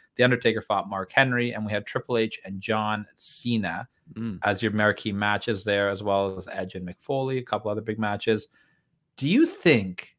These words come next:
Speaker 1: that they should have done this match at WrestleMania?
Speaker 2: Um, I mean, he-, here's what it comes down to for me, because when I was watching this, I definitely thought, "Why don't you just do this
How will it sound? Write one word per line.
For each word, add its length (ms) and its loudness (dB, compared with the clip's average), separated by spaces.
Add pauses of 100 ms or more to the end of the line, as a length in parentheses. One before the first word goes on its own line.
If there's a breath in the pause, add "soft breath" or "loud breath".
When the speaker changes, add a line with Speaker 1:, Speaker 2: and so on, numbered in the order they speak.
(160)
Speaker 1:
that 180 0
they 160 4
should 220 -2
have 220 0 (240)
done 420 2
this 540 2
match 600 -4 (140)
at 220 -8
WrestleMania? 840 -4 (1200)
Speaker 2:
Um, 420 6 (440)
I 140 2
mean, 300 2
he-, 220 -8
here's 260 2
what 100 -2
it 60 0
comes 200 0
down 220 4
to 120 0
for 140 -8
me, 160 0
because 360 -2
when 120 4
I 60 6
was 120 4
watching 380 6
this, 220 0
I 100 2
definitely 520 4
thought, 280 6
"Why 200 2
don't 220 -4
you 60 -4
just 200 -10
do 180 2
this 220 0